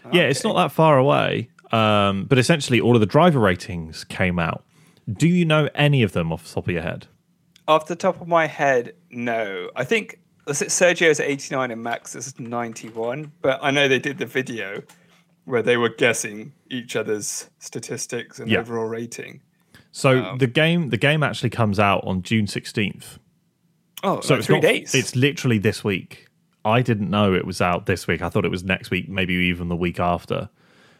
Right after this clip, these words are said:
Speaker 1: Um, but, uh, I know we, we both bought the previous one.
Speaker 2: Yeah.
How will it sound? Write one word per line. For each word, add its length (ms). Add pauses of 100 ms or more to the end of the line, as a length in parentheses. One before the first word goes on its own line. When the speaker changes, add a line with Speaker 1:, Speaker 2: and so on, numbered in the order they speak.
(240)
Speaker 1:
Um, 720
but, 200
uh, 200
I 140
know 200
we, 220 (120)
we 140
both 380
bought 260
the 80
previous 480
one. 300 (600)
Speaker 2:
Yeah. 220